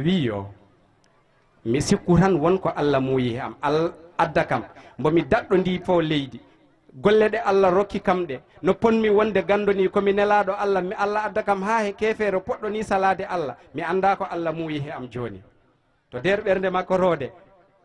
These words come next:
annabi Beliya wi mbo, "Yo Musa, koni ɗo he a wadde ngal ɗo lamdal hoore maɗa walla Allah?" Lamdam tawon hoko kalanmami? Mi firanama ko kalmi ko?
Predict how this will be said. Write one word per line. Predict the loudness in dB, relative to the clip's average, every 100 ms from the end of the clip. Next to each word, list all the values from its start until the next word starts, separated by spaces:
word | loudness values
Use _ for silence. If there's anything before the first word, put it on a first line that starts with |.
| _
annabi | -10 -6 -4
Beliya | -2 0 2 2
wi | 0 -4
mbo, | -2
"Yo | 0 0
Musa, | 0 -2 -2 -4 -4 -10 -20 _ _ _ _ _ _ _ _ _ _ _ _ _
koni | 0 2 4 2
ɗo | 4 2
he | 2
a | 0
wadde | 0 -2 -2
ngal | -2 -2
ɗo | -2
lamdal | -2 -2 -2 -4
hoore | -2 -2 -2
maɗa | -2 -2 -2 -2
walla | -2 -2 -4
Allah?" | -6 -8 -10 -16 _ _ -8
Lamdam | -4 -2 0 0 0
tawon | 0 -2 -2 -4
hoko | -6 -6 -6
kalanmami? | -2 -2 -2 -4 -4 -6 -10 -12 _ _ _ _ _ _ _ _ _ _ _ _ _ _ _ -10
Mi | -6
firanama | -2 0 2 2 0
ko | -2
kalmi | -2 0 0 -4
ko? | -10